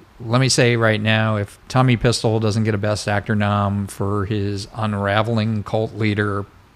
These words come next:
portrayal, then there is no justice in this world, because just watching him slowly lose it from a, like, clear, lucid leader to just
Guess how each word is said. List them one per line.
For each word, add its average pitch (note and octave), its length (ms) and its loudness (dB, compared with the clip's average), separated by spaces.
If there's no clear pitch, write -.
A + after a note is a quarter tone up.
portrayal, G2 680 -2
then G2+ 400 2
there G#2 120 2
is G2 160 -2
no G2+ 140 -6
justice - 480 -4
in G2+ 100 -4
this G2 160 -4
world, G2 380 -2
because G2+ 300 0
just A2+ 200 0
watching G#2 580 0
him G2+ 480 0
slowly G#2+ 580 0
lose G#2+ 440 0
it G2+ 160 -8
from G2+ 540 4
a, G2+ 320 -6
like, - 280 -10
clear, A2 380 2
lucid G#2+ 440 2
leader G#2 400 0
to G2+ 460 -2
just G#2 260 -10